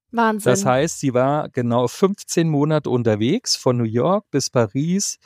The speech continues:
Speaker 2: von Alexandria über Singapur, da kommt wieder unsere Jessie ins Spiel, und Yokohama.
Speaker 1: Wahnsinn,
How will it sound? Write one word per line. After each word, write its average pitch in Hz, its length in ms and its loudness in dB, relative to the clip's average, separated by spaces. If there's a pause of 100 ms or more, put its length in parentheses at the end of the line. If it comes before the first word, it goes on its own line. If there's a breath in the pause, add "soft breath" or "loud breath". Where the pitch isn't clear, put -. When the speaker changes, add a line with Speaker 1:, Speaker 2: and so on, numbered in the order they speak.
(420 soft breath)
Speaker 2:
von 123 240 0
Alexandria 139 840 -2
über 110 220 0
Singapur, 170 840 0
da 117 140 0
kommt - 360 -2
wieder 120 240 2
unsere 113 380 -2
Jessie 147 400 -2
ins 107 160 -4
Spiel, 165 480 0 (760 loud breath)
und 170 220 0
Yokohama. 131 760 0 (240)
Speaker 1:
Wahnsinn, 254 880 -2